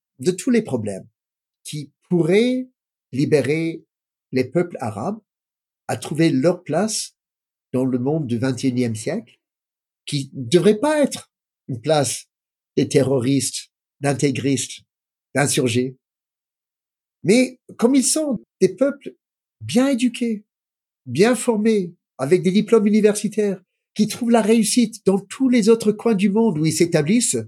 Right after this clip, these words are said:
sauf chez eux. Et de laisser les gens de Syrie, et le Liban, et la Libye, et le Yémen, de rentrer chez eux pour féconder leur propre pays et le,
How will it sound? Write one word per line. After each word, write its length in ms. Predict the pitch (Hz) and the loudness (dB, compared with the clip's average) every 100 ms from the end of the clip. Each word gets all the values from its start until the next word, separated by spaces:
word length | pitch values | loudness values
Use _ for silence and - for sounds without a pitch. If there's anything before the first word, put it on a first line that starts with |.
| - | -8
sauf 300 | - 247 269 | 2 2 2
chez 340 | - 208 165 156 | 0 2 2 0
eux. 200 | 160 - _ _ _ _ _ _ _ _ _ - | -2 -8 _ _ _ _ _ _ _ _ _ 0
Et 80 | 160 | 4
de 80 | |
laisser 440 | 180 220 220 233 214 | 6 6 4 2 4
les 160 | 185 | 4
gens 160 | 156 165 | 4 0
de 100 | 127 | -2
Syrie, 520 | 120 - 123 131 139 | -4 -6 -8 -4 -2
et 40 | 131 | -2
le 120 | 117 | -2
Liban, 420 | 120 113 127 139 | -4 -4 -4 -2
et 40 | |
la 120 | 120 113 | -4 -4
Libye, 420 | 117 117 123 135 | -8 -6 -2 0
et 460 | 120 113 110 101 107 | 0 -2 -6 -8 -10
le 60 | |
Yémen, 440 | 110 131 143 160 156 _ | -4 -2 0 -2 -4 _
de 60 | 139 | -2
rentrer 460 | 127 131 247 240 233 | -2 0 0 0 0
chez 320 | - 175 147 | 2 0 0
eux 220 | 226 - _ _ _ _ _ _ _ _ _ _ _ _ | -2 -4 _ _ _ _ _ _ _ _ _ _ _ _
pour 420 | 190 254 320 320 _ _ _ _ _ _ _ _ _ _ _ _ - | 2 2 2 -6 _ _ _ _ _ _ _ _ _ _ _ _ -2
féconder 560 | 180 208 202 180 180 | 0 2 0 2 4
leur 200 | 175 156 | 4 2
propre 320 | - 202 202 165 | 0 -4 -4 -2
pays 460 | 143 139 147 226 | 0 0 0 2
et 180 | 226 143 | 2 2
le, 580 | 127 123 120 110 110 | 0 0 -2 -4 -6